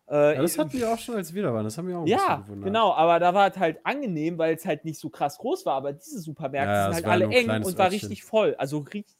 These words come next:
Speaker 1: also richtig, richtig voll. War wirklich sehr, sehr unangenehm da. Ich werd jetzt auch die nächsten vierzehn Tage, äh, nicht irgendwie, äh, äh, Familie und Freunde besuchen. Das weiß ich.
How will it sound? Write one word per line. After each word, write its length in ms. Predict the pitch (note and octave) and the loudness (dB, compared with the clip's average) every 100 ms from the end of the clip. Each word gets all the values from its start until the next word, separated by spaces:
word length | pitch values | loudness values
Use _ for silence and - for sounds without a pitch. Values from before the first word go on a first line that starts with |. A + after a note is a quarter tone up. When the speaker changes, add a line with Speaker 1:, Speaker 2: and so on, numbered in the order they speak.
| _ | _
Speaker 1:
also 180 | C#3 C#3 | -14 -12
richtig, 560 | B2+ G3 - - - - | -10 -12 -14 -18 -18 -16
richtig 400 | A2+ _ - - | -18 _ -20 -18
voll. 340 | - G#2+ E3+ - _ _ _ _ _ _ _ _ - | -12 -10 -10 -16 _ _ _ _ _ _ _ _ -2
War 220 | D3+ C#3 | -2 0
wirklich 540 | F#3 F#3+ F3+ - - - | -4 -2 -4 -4 -16 -10
sehr, 320 | C3 F3+ E3+ | 0 2 2
sehr 180 | E3+ C#3+ | 0 0
unangenehm 680 | D3+ B2 A#2 A2 G#2+ G#2 G#2 | -2 -6 -8 -10 -8 -8 -6
da. 220 | G#2 G#2 | -4 -4
Ich 120 | - | -6
werd 120 | D3 | -6
jetzt 140 | D#3 D#3+ | -6 -6
auch 100 | D3 | -4
die 140 | D3 | -4
nächsten 300 | D#3 E3 E3 | -6 -8 -8
vierzehn 360 | - F#3 - F3+ | -4 -4 -4 -8
Tage, 560 | F#3 F3+ G3 G3+ G3 F#3 F#3+ F#3 | -4 -2 -2 -4 -6 -2 0 0
äh, 20 | |
nicht 340 | G3 G3 - | -4 -12 -6
irgendwie, 680 | F#3 F3+ F3 F3 F3+ F3+ F3+ _ _ _ _ _ _ D3+ | -4 -4 -6 -6 -4 -2 -4 _ _ _ _ _ _ 0
äh, 880 | D#3+ E3 E3 D#3+ D#3+ C#3+ C#3+ D#3 E3+ | 4 6 6 6 4 0 -4 -6 -6
äh, 60 | |
Familie 480 | - F#3 F#3 E3+ F3+ | -2 0 0 2 2
und 120 | D#3 | 2
Freunde 300 | - D3 C3 | 0 -2 -2
besuchen. 460 | A#2 A2 A2 - G#2+ _ | -8 -14 -14 -16 -20 _
Das 100 | C#3 - | -10 -2
weiß 240 | B2+ A#2 A2 | -2 -2 -6
ich. 200 | - | -14